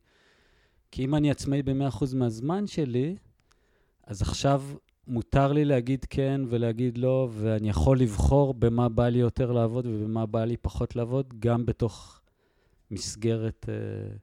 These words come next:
של עבודה. אה, אז עבורי זה היה מאוד, אה, משמעותי, ועד היום אני מחזיק איזשהו שילוב של, אה, גם וגם, שאני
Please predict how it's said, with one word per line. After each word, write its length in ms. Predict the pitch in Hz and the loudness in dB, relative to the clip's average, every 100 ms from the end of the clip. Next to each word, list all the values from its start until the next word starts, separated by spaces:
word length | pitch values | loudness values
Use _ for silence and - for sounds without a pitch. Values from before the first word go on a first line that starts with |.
| - | -14
של 220 | - 101 | -10 -8
עבודה. 360 | 98 98 98 92 - _ _ _ _ _ _ - _ _ - - 110 | -6 -6 -6 -8 -10 _ _ _ _ _ _ -20 _ _ -20 -20 -12
אה, 60 | 98 101 101 95 95 95 - | -10 -10 -10 -10 -12 -14 -12
אז 300 | 101 95 - - _ _ _ _ | -12 -14 -20 -20 _ _ _ _
עבורי 360 | 98 107 110 127 | -10 -6 -4 -4
זה 180 | 117 | -4
היה 220 | 117 113 110 | -6 -4 -6
מאוד, 420 | 107 104 101 101 | -6 -6 -8 -10
אה, 280 | 104 104 101 | -10 -10 -10
משמעותי, 580 | 101 - - 113 - 180 | -12 -12 -10 -10 -4 -4
ועד 260 | 147 143 147 | 0 0 2
היום 280 | 156 147 | 2 2
אני 300 | 123 113 110 | -2 -4 -4
מחזיק 500 | 107 101 - 110 117 | -6 -6 -8 -8 -6
איזשהו 360 | 123 113 - 117 | -6 -6 -8 -10
שילוב 420 | - 117 127 147 | -8 -8 -6 -8
של, 300 | - 113 107 107 | -10 -8 -4 -4
אה, 200 | 104 98 | -4 -6
גם 240 | 101 107 107 | -4 -4 -4
וגם, 420 | 101 110 135 139 | -4 -4 -6 -8
שאני 520 | - 110 104 107 104 | -10 -10 -8 -8 -8